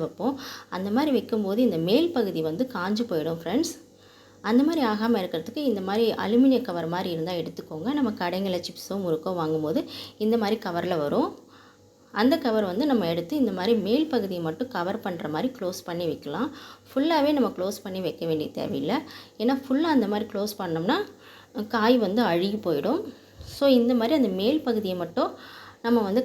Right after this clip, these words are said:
கவர் பண்ணி எடுத்து வைக்கலாம். இந்த மாதிரி ஒரு ரப்பர் பேண்ட் போட்டு க்ளோஸ் பண்ணி எடுத்து வச்சிருங்க. இந்த மாதிரி எடுத்து வைக்கும்போது வந்து மேல் பகுதி வந்து காஞ்சு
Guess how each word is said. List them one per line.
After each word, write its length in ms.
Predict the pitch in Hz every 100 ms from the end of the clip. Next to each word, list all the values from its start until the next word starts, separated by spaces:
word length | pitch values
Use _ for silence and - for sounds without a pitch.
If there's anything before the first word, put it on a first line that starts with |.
| 214
கவர் 260 | 190 202 180
பண்ணி 160 | 180 180
எடுத்து 180 | 160 175
வைக்கலாம். 240 | 156 196 254
இந்த 100 | 214
மாதிரி 160 | 185 185
ஒரு 60 | 160
ரப்பர் 220 | 170 180
பேண்ட் 180 | 170 151
போட்டு 220 | 156 - 180
க்ளோஸ் 260 | 185 180 160
பண்ணி 140 | 175 160
எடுத்து 200 | 160 160
வச்சிருங்க. 360 | 156 - 139 196 349 - - - -
இந்த 120 | 247 330
மாதிரி 140 | 302 294 202
எடுத்து 260 | 196 214
வைக்கும்போது 360 | 196 196 180 175
வந்து 140 | 175 285 202
மேல் 200 | 214 233
பகுதி 200 | 208 175 156
வந்து 120 | 214 233
காஞ்சு 280 | 170 175 190